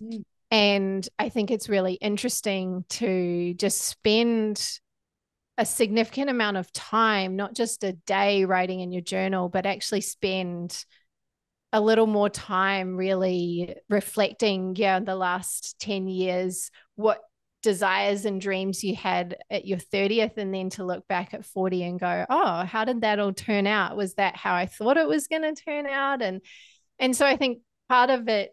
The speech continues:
Speaker 2: is, part of the significance is being able to do that and, and really just celebrate those. I mean, I'm, I'm not even, I would say, I hope not even halfway through my life. So it's,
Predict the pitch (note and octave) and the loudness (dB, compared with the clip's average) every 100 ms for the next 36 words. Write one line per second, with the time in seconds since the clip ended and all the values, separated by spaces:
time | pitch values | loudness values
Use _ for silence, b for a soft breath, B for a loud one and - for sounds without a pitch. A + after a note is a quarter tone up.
0 | - G3+ G3 F#3 F#3 - - _ _ _ | -2 0 0 -2 -6 -10 -12 _ _ _
1 | B3 A#3+ G#3 G#3+ - G#3 F#3+ A3 A3 A3+ | 2 2 2 -2 -2 -4 2 2 2 -2
2 | - F#3 F3 - - F#3+ F3+ - F#3+ F#3 | -2 -6 -8 -10 -8 -8 -6 -4 -2 -2
3 | F#3 F#3 G3 F3+ F3 F3+ F#3+ F3+ F3+ F3+ | -2 -4 -2 -6 -6 -6 -2 0 0 -2
4 | E3+ - F#3 F#3 - A3 A#3 B3+ C#4+ E4 | -2 -4 -6 -6 -4 -2 0 2 2 2
5 | - F#3 - - F#3 F3 A#3+ A3 E3 F2+ | 0 -2 -6 -4 -2 0 0 -2 -4 -4
6 | - - - b b b b _ _ _ | -6 -12 -14 b b b b _ _ _
7 | - G#3 F#3+ F#3+ F#3 - _ - A#3+ B3 | 0 4 4 2 0 -8 _ 0 2 4
8 | A#3+ A#3+ A#3 A#3 A#3 A#3 A3+ G#3 G3+ B | 4 2 0 0 2 2 0 -2 -4 B
9 | - A3 G3+ G3+ G#3 F#3+ F#3+ G3+ - G3 | -6 -2 -2 -2 -4 -4 -6 -8 -8 -8
10 | G#3 G#3+ G#3 G3+ F#3+ F#3 F#3+ F#3 F#3 - | -2 -2 -2 -2 -2 -2 -4 -4 -6 -6
11 | F#3+ F#3+ - F#3 F3 F3 G3 F#3+ F#3 - | -8 -8 -8 -8 -6 -4 0 0 -2 -6
12 | F#3 F3+ F#3 - - | -2 -2 -4 -10 -12